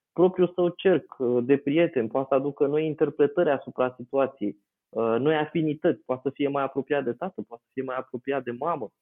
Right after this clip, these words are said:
poate să aibă nevoi diferite. Dacă instanța stabilește astăzi că mama poate să îndeplinească cel mai bine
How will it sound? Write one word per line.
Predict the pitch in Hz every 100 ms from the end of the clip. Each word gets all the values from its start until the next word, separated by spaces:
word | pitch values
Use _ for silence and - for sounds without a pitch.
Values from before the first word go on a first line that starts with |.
| _ _
poate | 135 131
să |
aibă | 143 147 151
nevoi | 143 131 156
diferite. | 151 151 - 151 165 - - _ _ _
Dacă | _ 135 139 151
instanța | 147 - 151 151 151
stabilește | - 135 143 151 151
astăzi | 143 147 - 135 _
că | 147 143 135
mama | 131 143 143
poate | 139 131 131 139 -
să |
îndeplinească | 135 135 135 131 135 123
cel | -
mai | 139 135 127
bine | 131 135 117